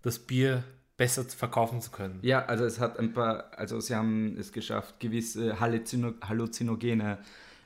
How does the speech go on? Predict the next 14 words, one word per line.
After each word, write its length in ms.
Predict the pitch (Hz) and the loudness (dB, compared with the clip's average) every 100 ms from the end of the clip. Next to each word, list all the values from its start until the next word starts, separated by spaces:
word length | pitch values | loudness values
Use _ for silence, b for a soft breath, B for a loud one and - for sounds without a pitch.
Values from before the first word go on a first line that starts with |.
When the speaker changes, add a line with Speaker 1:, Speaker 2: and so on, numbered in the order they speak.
| - | -4
Speaker 2:
äh, 600 | 107 101 101 98 98 95 | 0 2 2 2 2 2
Speaker 1:
In 80 | 131 | 4
das 160 | 120 - | 2 0
Bier 200 | - 110 | -2 2
Speaker 2:
hier 120 | 123 | 4
Speaker 1:
einzubauen. 380 | 113 113 123 110 | 4 2 2 2
Speaker 2:
einzubringen, 340 | 120 123 123 - | 4 4 2 0
das 280 | 127 120 - | -2 -2 -2
den 340 | 123 113 110 | 2 4 4
Amerikanern 580 | 113 117 113 110 120 110 | 2 0 2 2 2 0
vorgetäuscht 880 | - 127 127 127 - 113 110 104 - | 0 2 2 2 0 2 2 0 -4
hat, 280 | 107 - - | -6 -6 -2
dass 220 | 113 - | -2 0
das 200 | 113 | -4